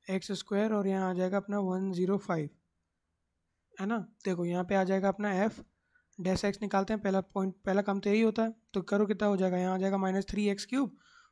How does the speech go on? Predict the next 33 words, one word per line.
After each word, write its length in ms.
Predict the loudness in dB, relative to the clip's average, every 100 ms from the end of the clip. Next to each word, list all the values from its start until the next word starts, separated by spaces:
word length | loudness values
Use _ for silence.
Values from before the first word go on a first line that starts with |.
| _
फ़ोर 120 | -2
से 100 | 0
फ़ोर 140 | -2 0
कट 120 | 0 0
जाएगा, 200 | -2 0
जैसे 240 | -2 -2
नीचे 160 | -2 0
आएगा, 180 | 0
फिर 140 | 0 -2
यहाँ 140 | -2
पे 100 | 0
आ 60 | 0
जाएगा 180 | 0 0
माइनस 280 | -2 -2 -4
ट्वेंटी 220 | -6 -4
फ़ोर 220 | 0 0
एक्स 140 | 0 -2
स्क्वायर। 280 | 0 0 0 _ _ _ _ _ _
तो 60 | -4
देखो 200 | -2 0
यहाँ 140 | 0 -2
पे 100 | -2
देखो 160 | -2 -2
टू 160 | -2
नीचे 220 | -2 -2 0
करोगे 160 | 0
तो 100 | 0 -4 _ -10 -10 -2
कट 120 | -2
जाएगा, 240 | 2 2 2
तो 80 | 0
फ़ोर्टी 260 | -2 -2
फ़ाइव 240 | 0 2 4
एक्स 220 | 2